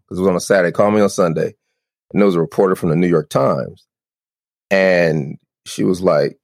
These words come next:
"Have you looked at the, have you seen the Gawker article?" And I was like, "No." She was like, "The world is,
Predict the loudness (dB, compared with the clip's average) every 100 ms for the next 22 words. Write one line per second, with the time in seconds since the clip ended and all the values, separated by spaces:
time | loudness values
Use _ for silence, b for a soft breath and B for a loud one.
0 | _ -8 -4 -2 -4 -2 -2 0 0 0
1 | -4 -12 _ -14 -10 -4 -2 0 0 -2
2 | 0 0 0 -2 -6 -6 -6 -2 -2 0
3 | 2 2 0 -4 0 0 0 -4 _ _
4 | _ _ -6 0 2 4 2 0 -6